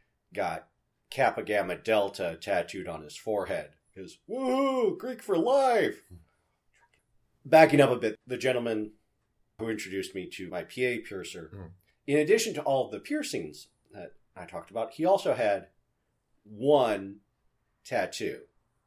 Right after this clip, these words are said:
Speaker 1: that went from his collarbone to his wrists to his ankles. Full body suit. Gorgeous.
Speaker 2: Hmm.
Speaker 1: Wonderful. Really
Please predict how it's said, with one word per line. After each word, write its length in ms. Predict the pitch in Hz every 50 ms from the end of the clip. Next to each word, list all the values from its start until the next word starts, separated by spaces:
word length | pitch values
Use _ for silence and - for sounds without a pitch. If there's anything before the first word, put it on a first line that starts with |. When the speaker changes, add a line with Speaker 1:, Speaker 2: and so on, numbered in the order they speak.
| _ _ _ _ _
Speaker 1:
that 180 | 117 117 117 -
went 200 | 113 113 110 107
from 160 | - 120 120
his 160 | 127 127 - -
collarbone 760 | - 117 101 90 95 95 87 80 90 87 87 85 85 85 - _ _ _ -
to 160 | - 80 78
his 260 | - 101 87 - -
wrists 440 | 85 78 71 73 - - - - - _ _ _ -
to 140 | - 82
his 220 | 78 82 78 - -
ankles. 540 | 62 - - - - - - - - - _ _ _ _ _ _ - - _ _ _ _ _
Full 240 | - 214 233 202
body 300 | - 147 113 - - -
suit. 300 | - - - - - - _ _ _ _ _ _ _ _ _ _ _ _ _ _ _ _ _ _ _ -
Gorgeous. 960 | 92 90 85 87 - 180 165 165 - - 107 87 - - - - - - - -
Speaker 2:
Hmm. 120 | - 87 - _ _ _ _ _ _ _ _ _ _ _ -
Speaker 1:
Wonderful. 840 | 101 131 147 160 165 165 156 127 104 - - - 73 62 - - _ _ _ -
Really 720 | - 95 110 135 160 170 170 151 123 104 90 85 -